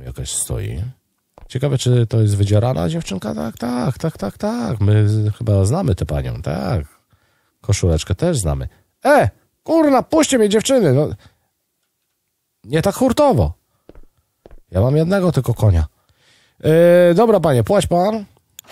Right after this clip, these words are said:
Elegancko, dziękuję panu uprzejmie. Mm, bardzo dobrze. A jeżeli ja bym chciał ten samochód wystawić generalnie na sprzedaż? O, na sprzedaż. Zobaczmy, czy nam się to będzie opłacało. Yy, tego bym chciał.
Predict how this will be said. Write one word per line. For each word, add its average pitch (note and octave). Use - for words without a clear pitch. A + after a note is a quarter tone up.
Elegancko, E3
dziękuję F3
panu D3
uprzejmie. G3
Mm, C3
bardzo D3+
dobrze. D#3
A G2+
jeżeli A3
ja C#4+
bym C4+
chciał A3
ten F#3+
samochód F3
wystawić D#3
generalnie D3+
na C#3
sprzedaż? -
O, F#2
na G#3
sprzedaż. -
Zobaczmy, A#2
czy -
nam B3
się B3
to F#3+
będzie E3+
opłacało. B2
Yy, C3+
tego C3+
bym E2
chciał. -